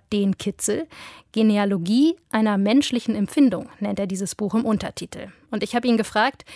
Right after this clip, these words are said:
liegt der Reiz beim Kitzeln also womöglich genau in dieser Ambivalenz, in der Möglichkeit, Nähe und Distanz im selben Augenblick erleben zu können?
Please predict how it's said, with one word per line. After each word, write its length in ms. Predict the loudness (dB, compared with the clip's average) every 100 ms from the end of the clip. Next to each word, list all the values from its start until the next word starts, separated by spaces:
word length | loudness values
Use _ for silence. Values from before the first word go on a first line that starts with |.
| -20 -20 _
liegt 280 | -2 0 0
der 120 | 0
Reiz 320 | 2 0 -2
beim 240 | -2 -2 -2
Kitzeln 640 | -4 -4 0 2 4 2 0
also 260 | -2 0
womöglich 460 | 0 0 0 -4 -2
genau 340 | 0 2 2
in 140 | 2 0
dieser 360 | 0 2 2 2
Ambivalenz, 800 | 0 2 -2 -2 -2 -2 -2 -2
in 160 | 0
der 80 | 0
Möglichkeit, 720 | 0 -2 -4 -4 -2 -2 -2 -4
Nähe 460 | -2 2 2 0 2
und 220 | 2 2
Distanz 680 | -2 -4 -2 2 2 0 -2
im 160 | 0 2
selben 340 | 0 2 2
Augenblick 600 | 0 0 0 0 -6 -4
erleben 360 | 0 2 2 0
zu 120 | -2
können? 240 | -2 -2